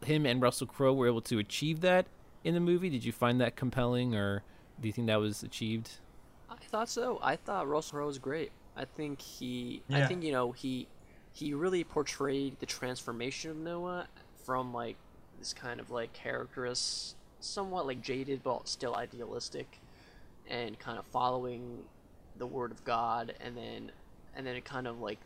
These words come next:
Speaker 2: the weight of this responsibility starts to really weigh on him, and I think you see
Speaker 1: Mm-hmm.
Speaker 2: it in, in Russell Crowe and the way he shaves his head, and, you know, the way he, like, kind of grows as a character, and his, the way he s-,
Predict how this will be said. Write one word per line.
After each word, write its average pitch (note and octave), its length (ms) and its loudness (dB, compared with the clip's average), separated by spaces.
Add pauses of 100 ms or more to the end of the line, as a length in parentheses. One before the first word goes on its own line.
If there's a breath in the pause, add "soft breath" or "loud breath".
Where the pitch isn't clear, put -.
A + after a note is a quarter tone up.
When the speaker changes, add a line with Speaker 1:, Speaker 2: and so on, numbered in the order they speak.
(120)
Speaker 2:
the C3+ 100 -4
weight C3 520 0
of B2 160 -6
this A#2+ 240 -4
responsibility A#2 800 -6
starts - 320 -4
to A2+ 80 -6
really A2+ 240 -8
weigh A2+ 220 -6
on C3 180 -4
him, C#3+ 200 -10 (200)
and B2+ 100 -6
I B2 60 -2
think B2+ 260 -6
you A#2+ 100 -8
see - 260 0
Speaker 1:
Mm-hmm. C3 220 4
Speaker 2:
it - 120 -6
in, - 60 -12 (220)
in A#2 320 -10 (220)
Russell A2 300 -6
Crowe D3 380 -2
and B2+ 100 -6
the B2+ 40 -6
way A#2+ 160 -6
he A#2+ 80 -8
shaves A2+ 300 -10
his A#2 140 -6
head, B2 380 -4
and, A2 180 -10 (560 soft breath)
you - 100 -6
know, F#2+ 400 -6 (480)
the B2 80 -6
way A#2+ 180 0
he, B2 220 -6
like, A#2 220 -4
kind A#2+ 140 -8
of G#2 120 -10
grows A#2+ 280 -4
as A#2 100 -8
a A2+ 40 -8
character, A#2 640 -6
and G2 240 -10 (840 soft breath)
his, C3+ 180 -8 (100)
the B2 80 -6
way B2+ 160 -2
he B2 200 -10
s-, - 240 -6